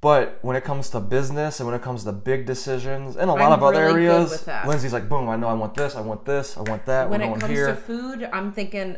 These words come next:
Speaker 2: "Okay, I should be eating healthy, but I want the pancake." So that's where I'm like,
Speaker 1: Yeah.
Speaker 2: "I should be doing this, <laughs> but I know what I need to be
Speaker 1: So
Speaker 2: doing."
Speaker 1: that was another point too, is, like,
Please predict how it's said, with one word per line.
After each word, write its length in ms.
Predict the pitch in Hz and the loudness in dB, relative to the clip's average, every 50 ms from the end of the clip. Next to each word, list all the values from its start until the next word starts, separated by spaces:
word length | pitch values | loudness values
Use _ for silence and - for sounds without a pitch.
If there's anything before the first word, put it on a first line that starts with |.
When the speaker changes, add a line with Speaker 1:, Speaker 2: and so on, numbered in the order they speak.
| - - | -8 -8
Speaker 2:
"Okay, 540 | 190 190 - 185 175 170 165 - - - - | -8 -8 -6 -6 -6 -6 -8 -12 -16 -14 -10
I 120 | 175 170 170 | -10 -8 -8
should 380 | - - - - 294 - - | -8 -10 -8 -8 -8 -8 -8
be 100 | - 254 | -10 -10
eating 400 | - - 175 165 160 151 151 156 | -10 -12 -14 -14 -14 -10 -6 -4
healthy, 440 | 170 160 127 151 - - 156 156 160 156 - - | -4 -4 -4 -4 -6 -6 -8 -8 -8 -8 -8 -6
but 120 | 175 170 | -6 -4
I 100 | 170 170 | -4 -4
want 260 | 165 175 180 175 - | -4 -6 -8 -10 -10
the 80 | - - | -10 -10
pancake." 640 | - - 190 190 180 175 - - - - - - - | -8 -6 -4 -4 -2 -2 0 2 2 2 2 0 -4
So 160 | - - - | -10 -12 -8
that's 280 | 170 170 185 - - - | -4 -2 -2 0 -2 -2
where 220 | 180 165 151 147 | -2 -2 -4 -4
I'm 100 | 139 165 | -4 -4
like, 260 | 170 - - - - - - - - - | -6 -8 -8 -10 -14 -18 -16 -14 -8 -4
Speaker 1:
Yeah. 440 | 131 131 123 113 120 123 120 113 - 165 135 | -2 0 0 0 -2 -4 -4 -4 -4 -4 -2
Speaker 2:
"I 140 | 139 - - | -2 -2 -2
should 380 | 160 139 120 254 311 330 - | -2 -2 -2 -2 0 0 2
be 140 | 285 262 233 | 2 2 2
doing 360 | 208 226 208 208 208 202 202 | 2 2 0 0 0 0 0
this, 320 | 233 254 269 277 226 - - | 2 2 0 0 -2 -4 -4
<laughs> 80 | - | -6
but 160 | - 247 233 | -6 -4 -2
I 140 | 226 131 175 | -2 -2 -2
know 160 | 214 220 233 247 - | -2 -4 -4 -6 -6
what 240 | 202 - 233 240 - - | -8 -8 -10 -10 -8 -6
I 100 | 247 - 226 - | -6 -6 -6 -6
need 300 | - 202 226 220 208 - | -8 -8 -6 -4 -2 -2
to 80 | - - | -2 -4
be 120 | - 165 165 | -6 -8 -2
Speaker 1:
So 260 | - 170 170 175 180 - | 2 4 4 4 4 2
Speaker 2:
doing." 140 | - - 151 | 0 0 0
Speaker 1:
that 100 | 160 170 | 2 2
was 140 | 175 165 | 2 2
another 240 | 156 151 160 165 165 | 2 2 4 4 4
point 320 | 160 - - 143 131 120 - | 4 2 0 -2 -2 -2 -2
too, 200 | - 147 131 120 | -2 0 0 2
is, 100 | 110 117 | 2 2
like, 220 | 117 110 101 | 2 0 -2